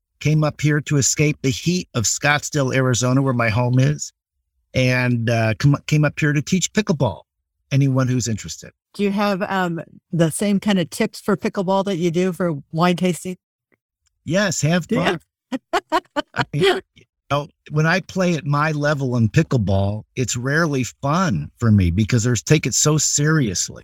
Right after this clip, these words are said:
Speaker 2: Yeah.
Speaker 1: So, uh, and same with wine. If someone's a wine expert, who wants to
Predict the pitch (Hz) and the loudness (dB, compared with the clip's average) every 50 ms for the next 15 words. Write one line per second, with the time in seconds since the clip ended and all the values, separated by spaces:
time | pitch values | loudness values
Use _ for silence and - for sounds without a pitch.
0 | _ - 160 143 - - - - _ _ _ _ _ _ _ - 127 117 113 113 | _ 0 0 0 0 0 -6 -14 _ _ _ _ _ _ _ -6 -4 -2 0 0
1 | 110 107 107 104 104 104 101 101 98 - - 143 131 135 131 - 170 165 165 160 | 0 0 2 2 2 2 2 0 -2 -4 0 2 2 2 2 2 2 2 2 0
2 | 151 - - 135 139 147 147 147 127 101 95 98 95 - - 147 151 147 147 135 | 0 -4 -4 -4 -2 0 0 0 -2 -2 -4 -6 -6 -4 -2 0 2 2 2 2
3 | 123 127 120 113 123 131 139 139 135 127 127 139 147 - - - - 107 101 123 | 2 0 -2 0 0 0 2 2 2 0 0 0 0 -2 -2 -2 2 2 4 4
4 | 151 156 165 156 - 143 | 4 4 2 0 0 -4